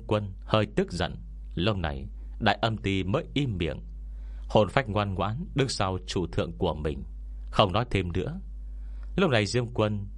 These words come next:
không còn kích thích sức mạnh hạt giống nữa. Lục Vô Kỳ cũng dần ổn định lại.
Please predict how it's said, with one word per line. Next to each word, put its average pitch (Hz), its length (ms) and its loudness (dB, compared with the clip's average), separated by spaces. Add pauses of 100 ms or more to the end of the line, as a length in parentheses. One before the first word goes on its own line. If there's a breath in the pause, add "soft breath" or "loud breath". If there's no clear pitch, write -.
không 120 260 4
còn 85 180 2 (100)
kích - 220 2
thích - 140 2
sức - 240 -2
mạnh 87 200 2
hạt 85 200 0
giống 95 260 0
nữa. 143 240 -2 (560 loud breath)
Lục 123 160 6
Vô 190 180 4
Kỳ 139 140 4
cũng 185 240 2
dần 90 340 0
ổn 80 260 0
định 80 240 -2
lại. 76 200 -2